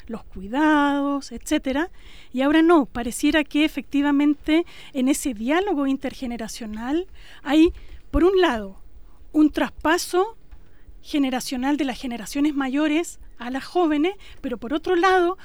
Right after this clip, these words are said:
también hay un diálogo donde los mayores agradecen a los jóvenes la fortaleza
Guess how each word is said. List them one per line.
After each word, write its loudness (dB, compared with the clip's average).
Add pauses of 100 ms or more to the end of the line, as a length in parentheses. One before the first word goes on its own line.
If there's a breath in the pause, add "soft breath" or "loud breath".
(160 loud breath)
también 0
hay 4
un 0
diálogo 0
donde -4
los 0
mayores -4
agradecen -2
a 0
los -6
jóvenes -2 (260 loud breath)
la -6
fortaleza -4